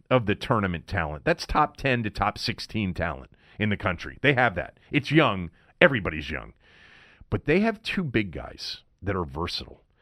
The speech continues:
Six ten, six eleven big guys that can post you, that can score from the post, can pass from the post, can face and score, and in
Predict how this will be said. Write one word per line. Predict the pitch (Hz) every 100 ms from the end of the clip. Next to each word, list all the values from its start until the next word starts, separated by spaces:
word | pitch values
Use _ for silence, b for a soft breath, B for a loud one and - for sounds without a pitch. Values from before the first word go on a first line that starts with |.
| _ _
Six | - - 190 -
ten, | 165 143
six | 127 131 -
eleven | 101 95 90 87
big | 78 78
guys | 64 64 62 -
that | 87 -
can | 80
post | - 127 165 -
you, | 214 233 247 b b b b b
that | 90 104 -
can | 107 90
score | - - 156 202
from | 208 226
the | 220
post, | 202 190 208 - - -
can | 123
pass | - 156 156 147
from | - 98
the | 82
post, | - 69 60 - - B B B B
can | - 131
face | - - 196 220 240 - -
and | 120 104
score, | - - 80 71 78
and | 156 170
in | 170 170